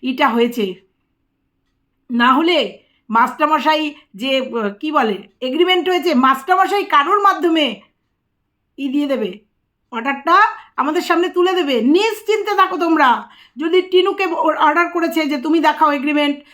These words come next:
যদি টিনু না দেখায়, তাহলে মাস্টারমশাই কারোর মাধ্যমে,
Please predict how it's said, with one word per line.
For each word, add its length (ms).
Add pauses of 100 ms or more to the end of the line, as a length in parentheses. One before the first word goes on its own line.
(140)
যদি 300
টিনু 200
না 200
দেখায়, 400 (220)
তাহলে 180
মাস্টারমশাই 720
কারোর 340
মাধ্যমে, 560